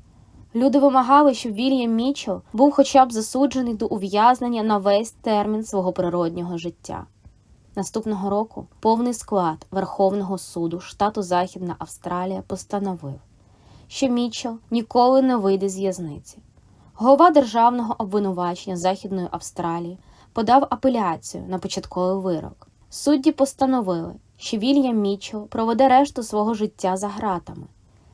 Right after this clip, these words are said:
Він став першим жителем Західної Австралії, засудженим до довічного ув'язнення за більш суровим законом. Однак Вільям Мітчелл продовжував боротися з цим рішенням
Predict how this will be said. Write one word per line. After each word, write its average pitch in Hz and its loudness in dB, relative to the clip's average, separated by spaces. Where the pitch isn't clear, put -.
Він 226 0
став 233 2
першим 190 0
жителем 185 -2
Західної 180 -4
Австралії, 175 -8
засудженим 277 2
до 254 -2
довічного 226 -2
ув'язнення 202 0
за 190 -2
більш 196 -4
суровим 175 0
законом. 160 -10
Однак 233 -6
Вільям 240 2
Мітчелл 226 0
продовжував 196 0
боротися 220 2
з 156 -12
цим 185 -4
рішенням 160 -6